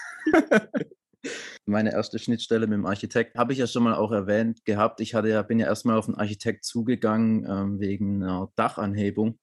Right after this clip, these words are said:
die ich da angefragt hatte. Und da war die erste oder der erste Kontakt war eigentlich etwas komisch, weil, das fand ich eigentlich auch irgendwie blöd, da hat dann der Architekt hat gesagt, „Ja, das probieren wir, dass wir das Dach eben anheben“, hat dann da Pläne auch fertig gemacht und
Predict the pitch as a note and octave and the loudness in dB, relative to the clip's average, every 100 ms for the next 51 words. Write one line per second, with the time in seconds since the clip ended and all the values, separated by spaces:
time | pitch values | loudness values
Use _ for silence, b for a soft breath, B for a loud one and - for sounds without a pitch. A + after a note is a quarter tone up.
0 | _ - F#2+ F#2 F#2 F#2+ F#2+ F#2+ F#2+ - | _ -10 -4 -4 -2 -4 -4 -2 -2 -2
1 | G2+ A#2 A#2 _ - A2 A#2 B2+ B2+ A#2+ | 0 0 -2 _ -4 2 4 4 2 2
2 | A2 G#2+ A2+ A2 G#2+ A2 A2+ A2 G2+ G#2+ | 2 4 4 2 2 2 0 0 0 -2
3 | - A2+ G#2 G2 G2+ G2 - F#2+ A2+ A2 | 0 0 2 0 0 0 0 -2 -4 -4
4 | G2+ G#2 G#2 G2+ F2+ G2 G#2 - F#2 - | -2 -2 -2 -4 -2 -2 -4 -4 -6 -2
5 | G2 F#2+ - A2 A#2 A2+ A#2 - F#2+ F#2 | -4 -4 -4 0 4 4 2 0 0 4
6 | A2 A#2+ A#2+ - A2+ F#2+ G2 G2 F#2+ G2 | 4 2 -2 -8 -6 -2 -2 -2 -4 -2
7 | - - F#2 G2+ F#2+ F#2+ G2+ A2+ _ A2+ | -4 -2 -4 -2 -2 0 0 0 _ 0
8 | G2+ A2 A2+ G#2 G2 G2+ F#2+ G2 G2 A#2+ | 2 2 4 2 4 4 6 4 0 0
9 | C3 - A#2+ B2 A2+ G#2+ G#2+ G#2 - G#2+ | 0 0 0 2 2 6 4 4 -2 2
10 | A#2+ C#3 D3+ D#3 - _ _ - G2+ - | 4 4 4 2 -4 _ _ -4 -2 0
11 | G2 F#2+ F#2+ F2 F#2+ G2 F2 A#2+ C#3 C#3+ | -2 0 0 0 0 0 2 4 4 4
12 | D#3 A2 G#2 G2 F#2 F#2 - G2+ G2+ C3+ | 2 2 2 4 4 4 4 4 6 6
13 | A2 A#2 - A#2+ B2 A2+ A#2+ A#2 A2 G#2+ | 2 0 4 4 4 -2 4 4 4 0
14 | - G#2 G2+ G2 F#2+ | -4 0 4 4 2